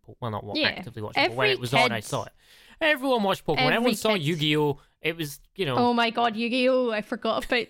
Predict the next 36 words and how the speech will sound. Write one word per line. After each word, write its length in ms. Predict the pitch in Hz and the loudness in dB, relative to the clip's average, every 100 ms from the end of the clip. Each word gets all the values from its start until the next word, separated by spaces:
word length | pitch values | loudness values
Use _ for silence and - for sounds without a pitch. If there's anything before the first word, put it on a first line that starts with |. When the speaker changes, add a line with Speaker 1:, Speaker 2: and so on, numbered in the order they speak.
| - | -2
Speaker 2:
that. 340 | 202 196 - - | 0 0 -2 -6
Speaker 1:
<laughs> 40 | 143 - 151 - 190 - | -8 -8 -10 -6 -8 0
Speaker 2:
We, 240 | 240 349 311 208 | 2 2 -2 -2
like, 200 | 285 - | -2 0
I 280 | 262 320 320 - | 0 2 0 -2
bought 240 | 233 254 220 | 0 0 0
Yu-Gi-Oh! 320 | 233 294 226 | -2 -2 -2
Like, 180 | 214 208 | -2 2
I 100 | 254 | 2
ran 380 | 254 233 247 262 | 2 2 2 0
out 220 | 247 240 | -2 -6
to 100 | - | -8
buy 160 | 202 202 | -4 -2
Yu-Gi-Oh! 380 | 208 202 220 220 | -2 -2 -2 -2
cards 320 | 208 185 196 | -4 -4 -6
as 80 | 170 | -8
soon 240 | - 220 | -2 0
as 160 | 214 196 | 0 -2
I, 240 | 175 190 | -2 -2
I 100 | 190 | -4
got 220 | 175 196 190 | -4 -4 -2
into 200 | 185 123 | -2 -2
Speaker 1:
Mm. 60 | |
Speaker 2:
that, 160 | 185 180 - _ _ _ _ - | -2 -4 -8 _ _ _ _ -4
you 80 | 220 | -2
know. 260 | 202 196 - _ - | -2 -8 -14 _ -8
Speaker 1:
I 80 | 135 | -6
think, 260 | - 147 - | -4 -4 -4
I 80 | 160 | -4
think 220 | 240 208 139 - | -4 -6 -14 -8
pretty 200 | - 269 | -4 -2
much 200 | 294 - | -2 -6
everyone 460 | 147 143 160 151 143 | -8 -4 -2 -2 -2
in 100 | 131 | -4
our 100 | 123 | -6
family, 580 | 131 120 120 113 104 | -4 -6 -6 -8 -10